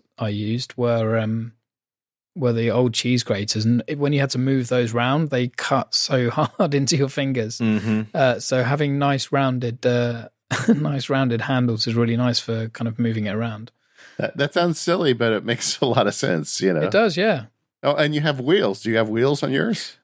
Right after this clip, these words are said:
Speaker 1: I don't have wheels on this one.
Speaker 3: Oh,
Speaker 1: No, I, did, I
Speaker 3: man.
Speaker 1: didn't have an option. Although I'd be
Speaker 3: <laughs>
Speaker 1: slightly terrified that if we were broken into, you're basically inviting someone to ride away on your,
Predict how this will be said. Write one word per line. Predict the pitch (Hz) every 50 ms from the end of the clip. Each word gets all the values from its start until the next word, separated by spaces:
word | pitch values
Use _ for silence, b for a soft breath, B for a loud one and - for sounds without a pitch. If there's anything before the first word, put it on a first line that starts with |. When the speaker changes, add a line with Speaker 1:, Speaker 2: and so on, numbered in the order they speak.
| _ -
Speaker 1:
I | 131 -
don't | - 147 139 143 131
have | 120 123 120 123 -
wheels | 123 123 123 120 120
on | 131 120
this | 123 123 - -
one. | - 113 123
Speaker 3:
Oh, | 123 117 117 101 87
Speaker 1:
No, | 87 92
I, | 101
did, | 131 135
I | 101 95
Speaker 3:
man. | 87 80
Speaker 1:
didn't | 131 127 123 120
have | 120 117
an | 120
option. | 127 120 117 - - 117 110 113 113 - -
Although | 160 160 175 180 180 180
I'd | 185 170 -
be | 180 160
Speaker 3:
<laughs> |
Speaker 1:
slightly | 190 - - 175 185 185 175 104 139 147
terrified | - 147 147 143 139 123 - 139 127 123 113 123
that | 123 120 - - -
if | 123 110
we | - 120
were | 123 123 117
broken | 120 127 120 117 110 - 120
into, | 120 123 123 117 - 110
you're | 110 110 113 113
basically | 123 123 120 117 - 95 95 117
inviting | 113 113 120 120 120 120 - 113 110 117
someone | - 113 113 113 113 113
to | - 113
ride | 113 120 117 113 110 113
away | 113 113 113 113 113 113
on | 110 107
your, | 107 110 107 107 110